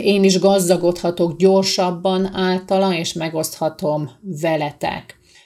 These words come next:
Tehát elég bizonyosság van arra, hogy, hogy igenis, hogy mindaz, ami érkezik, és amit tudok átadni, az működik,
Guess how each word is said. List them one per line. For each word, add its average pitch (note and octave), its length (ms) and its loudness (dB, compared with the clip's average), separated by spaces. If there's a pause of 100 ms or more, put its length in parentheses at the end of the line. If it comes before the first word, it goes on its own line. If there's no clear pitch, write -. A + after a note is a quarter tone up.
(260)
Tehát - 280 -2
elég F3 460 2
bizonyosság E3 840 -2
van E3+ 200 -4
arra, E3 480 0
hogy, E3+ 380 -4
hogy E3+ 380 -4
igenis, G3 560 2
hogy F#3+ 240 -2
mindaz, A3 720 2
ami E3+ 360 -2
érkezik, G#3 640 0
és F3 180 -2
amit D#3+ 260 -6
tudok F#3 340 2
átadni, F3 600 -2
az D#3 160 -4
működik, F#3 680 0